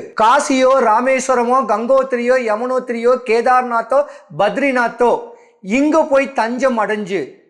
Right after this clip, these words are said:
தவ வலிமையை கத்துக்கிறேன்னு சொல்லிக்கிட்டு அங்க இருக்கக்கூடிய சாமிகளை வழிபட்டுக்கிட்டு தீர்த்தத்துல உண்ண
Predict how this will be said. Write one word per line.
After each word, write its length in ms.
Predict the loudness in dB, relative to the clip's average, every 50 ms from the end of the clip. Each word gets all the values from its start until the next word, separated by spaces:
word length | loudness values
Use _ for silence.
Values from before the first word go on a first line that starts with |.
| _ _ _ _ -20 _ -10 -2
தவ 360 | 0 0 2 2 2 2 2
வலிமையை 520 | 2 0 0 0 0 0 0 2 2 2 0
கத்துக்கிறேன்னு 680 | 0 -2 -4 -2 -2 -4 0 0 0 0 0 -2 -4 -2
சொல்லிக்கிட்டு 520 | -4 -2 -2 -2 -4 -4 -6 -4 -2 -2 -2 -2 -4 -8 -20 -20 -20 _ _ -2
அங்க 360 | -2 0 0 0 2 2 2
இருக்கக்கூடிய 500 | 2 2 -2 -2 -2 -2 -2 0 2 0 0 0 0
சாமிகளை 460 | 0 0 2 0 0 2 2 2 2 2
வழிபட்டுக்கிட்டு 720 | 0 0 0 0 0 -2 -2 -4 -6 -6 -6 -2 0 0 0 0 -2 -8 -16 -20 _ _ _
தீர்த்தத்துல 480 | -4 -2 -2 0 0 -2 0 2 0 2 0 0 -2 -4 -4 -4
உண்ண 240 | -2 -2 -2 0